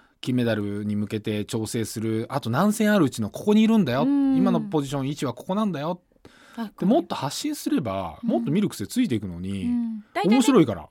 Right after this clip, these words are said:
Speaker 2: 終わった後に北島康介カップで、例えば瀬戸選手が日本記録に迫る、なんかこう、いい記録でしたみたいなのは見ますけど、
Speaker 1: うん。
Speaker 2: 事前にもっと知ってて、こういう立ち位置でって見た方が確かに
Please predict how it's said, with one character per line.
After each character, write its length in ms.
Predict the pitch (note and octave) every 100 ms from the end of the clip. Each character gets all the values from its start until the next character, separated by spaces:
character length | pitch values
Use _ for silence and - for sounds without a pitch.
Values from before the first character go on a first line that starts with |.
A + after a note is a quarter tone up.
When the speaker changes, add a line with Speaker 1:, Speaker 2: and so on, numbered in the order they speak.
| _
Speaker 2:
終 80 | E4
わ 80 | A4
っ 40 | -
た 240 | B4 B4
後 20 |
に 280 | G#4 G#4+ D#4+
北 180 | - D4+
島 240 | C#4 C#4+ C4+
康 200 | C#4 C#4+
介 180 | C4
カ 80 | B3+
ッ 40 | C4
プ 120 | G#3+
で、 80 | G#3
例 100 | G#3+
え 40 | G3+
ば 100 | G3
瀬 100 | A#3
戸 140 | G3+
選 180 | G#3 G3+
手 160 | G3
が 80 | F3
日 120 | F3
本 180 | G3 G3+
記 80 | G3+
録 180 | G3+ F#3+
に 140 | E3+
迫 260 | - B3 B3+
る、 280 | G3 E3+ _ _ _
な 120 | G3+ F#3
ん 20 |
か 100 | E3+
こ 320 | E3+ E3 -
う、 100 | -
い 100 | A3
い 40 |
記 100 | -
録 200 | G#3+ G#3+
で 100 | A#3
し 80 | C4
た 140 | D4 C#4+
み 100 | E4+
た 140 | G#4
い 40 |
な 60 | E4
の 60 | A#3+
は 80 |
見 100 | G3+
ま 140 | G#3 A3
す 80 | -
け 100 | F3
ど、 160 | F3+
Speaker 1:
う 220 | E3+ A2+
ん。 20 | A2
Speaker 2:
事 140 | -
前 120 | B4+
に 100 | B4
も 80 | B4
っ 40 | C5
と 80 |
知 120 | E4+ A#3
っ 20 |
て 160 | C#4
て、 340 | A#3+ G3 D#3+ -
こ 140 | - D4+
う 60 | D4+
い 20 |
う 80 | D4+
立 160 | E4 D#4+
ち 40 |
位 20 | C#4+
置 120 | A3
で 80 | A#3+
っ 40 |
て 180 | - A#3+
見 140 | C#4
た 100 | C#4+
方 80 | G#3
が 100 | E3
確 200 | G3+ G3
か 100 | F3
に 140 | E3